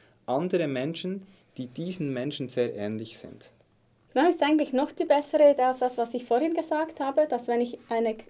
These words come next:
Speaker 2: Facebook, also eine Fanpage habe mit wenig Leuten, also mit wenig Abonnenten, dass ich dort anstatt auf ein Jahr gehe, auch nur dreißig Tage und dann aber eine Lookalike-Kampagne mache, weil dann kann
Speaker 1: Genau.
Speaker 2: ich neue Personen angehen.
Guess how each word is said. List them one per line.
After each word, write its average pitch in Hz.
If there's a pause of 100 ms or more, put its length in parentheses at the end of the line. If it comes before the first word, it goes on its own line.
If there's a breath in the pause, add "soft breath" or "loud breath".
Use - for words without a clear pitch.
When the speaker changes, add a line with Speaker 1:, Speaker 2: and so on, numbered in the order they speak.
Speaker 2:
Facebook, -
also 240
eine 226
Fanpage 294
habe 269
mit 226
wenig 262 (380 soft breath)
Leuten, 339 (500)
also 220
mit 208
wenig 233 (220)
Abonnenten, 240 (1000 soft breath)
dass 240
ich 262
dort 294
anstatt 285
auf 226
ein 214
Jahr 262
gehe, 330
auch 311
nur 370
dreißig 359
Tage 320
und 285
dann 269
aber 240
eine 214
Lookalike-Kampagne 240
mache, 208
weil 202
dann 220
kann 240
Speaker 1:
Genau. 226
Speaker 2:
ich 214
neue 226
Personen 220
angehen. 208